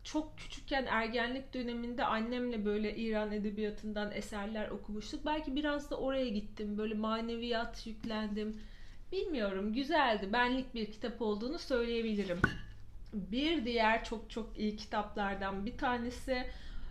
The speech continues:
e, Almodovar Teoremi, Teoremi, Anthony Casas Roz. Ben zaten bu kitabı okuyunca da çok şahlandım. Instagram'da sürekli sürekli paylaştım.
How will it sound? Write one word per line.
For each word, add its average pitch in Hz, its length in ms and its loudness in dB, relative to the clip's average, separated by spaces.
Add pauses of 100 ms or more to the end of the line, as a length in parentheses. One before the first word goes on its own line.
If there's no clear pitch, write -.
(160)
e, 202 40 4 (180)
Almodovar 233 840 6
Teoremi, 208 380 2 (220)
Teoremi, 208 680 2
Anthony 220 600 2
Casas 214 540 -2
Roz. 214 320 0
Ben 233 220 8
zaten 233 600 4
bu 202 100 -2
kitabı 214 320 2
okuyunca 208 540 0
da 185 100 0
çok 185 220 -4
şahlandım. 190 760 -2
Instagram'da 196 760 0
sürekli 190 560 -4
sürekli 165 460 -6
paylaştım. 180 760 -6